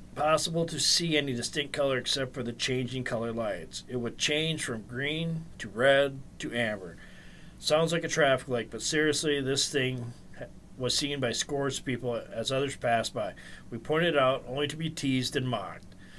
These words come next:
There were about five, four or five of us who stood there at least twenty minutes and watched this out of pure fascination.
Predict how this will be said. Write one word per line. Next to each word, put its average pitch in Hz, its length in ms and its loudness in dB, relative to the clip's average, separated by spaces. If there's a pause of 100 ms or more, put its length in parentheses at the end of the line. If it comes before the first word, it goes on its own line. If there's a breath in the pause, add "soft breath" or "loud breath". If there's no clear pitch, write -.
(320 loud breath)
There 127 140 4
were 127 40 4
about 131 300 4
five, 143 560 4
four 220 180 8
or 185 60 6
five 165 280 8
of 143 160 6
us 131 340 2
who 127 100 -2
stood 156 460 4
there 117 300 4
at 113 120 0
least 120 220 -2
twenty 160 200 2
minutes 135 320 2
and 107 180 -4
watched 123 300 4
this 139 160 0
out 120 80 4
of 110 100 -4
pure 135 240 0
fascination. 107 760 -2